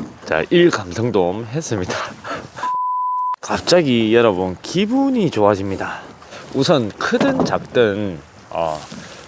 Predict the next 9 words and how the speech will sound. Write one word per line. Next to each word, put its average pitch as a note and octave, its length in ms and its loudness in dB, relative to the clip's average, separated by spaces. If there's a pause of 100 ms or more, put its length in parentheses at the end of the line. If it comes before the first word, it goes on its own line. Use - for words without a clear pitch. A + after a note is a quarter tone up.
(200)
일 C#4 260 8
감성돔은 G2 760 -2
했다. F2+ 640 2 (880)
이게 A#2+ 200 4
뭐다? G#2+ 440 2 (460)
국산 B2 400 -4
청개비와 G2+ 720 0
숙성 - 640 -4
밑밥의 A2+ 560 2